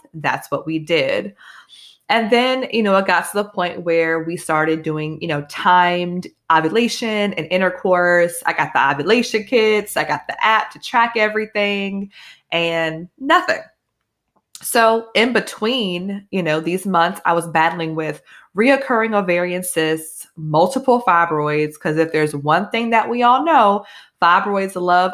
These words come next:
us Black and brown girls. Um, so dealing with that. And then also the fact that I am a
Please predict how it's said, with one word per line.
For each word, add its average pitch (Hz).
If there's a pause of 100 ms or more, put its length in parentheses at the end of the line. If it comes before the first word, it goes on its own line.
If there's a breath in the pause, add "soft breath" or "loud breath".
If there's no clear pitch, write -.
us 165
Black 156
and 156
brown 226
girls. 214 (400 loud breath)
Um, 170
so 180
dealing 180
with 226
that. 190
And 196
then 202
also 262
the 214
fact 190
that 196
I 180
am 180
a 165